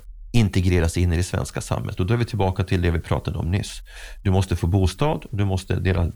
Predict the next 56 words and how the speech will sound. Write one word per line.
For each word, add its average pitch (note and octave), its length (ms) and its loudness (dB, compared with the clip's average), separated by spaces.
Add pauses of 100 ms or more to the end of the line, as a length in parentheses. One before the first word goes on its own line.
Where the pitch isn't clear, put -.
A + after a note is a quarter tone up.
(260)
dina F2+ 200 4
barn E2 260 2
måste E2 220 -2
gå E2+ 140 0
i D#2 40 2
en D#2 40 2
skola F2 560 0 (260)
och F#2 80 0
det F#2 100 2
måste E2+ 280 0
finnas E2 260 2
en C#2+ 100 0
blandning E2+ 540 0
av - 200 -8
befolkningen. - 720 -4
Så - 120 -4
det G2 100 2
är G#2 40 2
liksom F#2+ 300 -2 (380)
traditionellt G2+ 800 0
samhälls- F2+ 500 0
och - 60 -8
stadsbyggande E2+ 680 -2
som E2+ 140 0
gör C#2+ 60 2
att - 60 -12
människorna D#2 440 -2
kommer E2 320 -2
in F#2 260 0
i - 60 -6
samhället. - 440 -4 (340)
Men B2 80 -2
sen A#2 140 2
finns C#3+ 240 0
det C#3 60 0
ju C3 40 2
ett A#2+ 140 -2
element G#2+ 400 0
till A#2+ 160 -4
som - 120 -6
man A2+ 100 0
inte F#2+ 160 -2
har F#2+ 60 0
vågat F#2 220 0
prata G2 300 0
om D3+ 100 -2
i A2+ 40 0
Sverige E2 340 -4
och F2 100 2
det F#2 80 2
är G#2+ 80 2
ju G#2+ 180 2 (400)
villkoren G#2+ 680 2
för A#2 120 -4
en G#2+ 120 2
lyckad F2+ 500 0